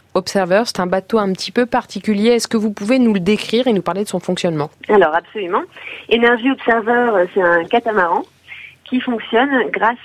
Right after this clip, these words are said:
Speaker 2: euh, aux énergies renouvelables, mais surtout à la mixité énergétique, grâce, euh, aux énergies renouvelables embarquées et, euh, à un système, euh, de chaîne hydrogène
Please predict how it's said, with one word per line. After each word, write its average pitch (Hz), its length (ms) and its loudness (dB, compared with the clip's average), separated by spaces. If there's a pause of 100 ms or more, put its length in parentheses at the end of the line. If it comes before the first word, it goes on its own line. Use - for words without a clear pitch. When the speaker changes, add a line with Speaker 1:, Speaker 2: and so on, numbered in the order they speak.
Speaker 2:
euh, 156 560 0
aux 185 120 -2
énergies 220 480 2
renouvelables, 196 760 0 (140)
mais 190 160 0
surtout 208 260 -6
à 233 60 4
la 175 100 4
mixité 226 460 -2
énergétique, 196 680 0 (220)
grâce, 202 280 0 (380)
euh, 160 300 0
aux 185 100 -2
énergies 202 300 2
renouvelables 185 640 -2
embarquées 185 640 -2 (120)
et, 233 400 -2
euh, 165 460 0 (300)
à 185 340 2
un 180 160 -6
système, 214 420 -2
euh, 156 460 0
de 165 120 -6
chaîne 214 380 -2
hydrogène 185 580 0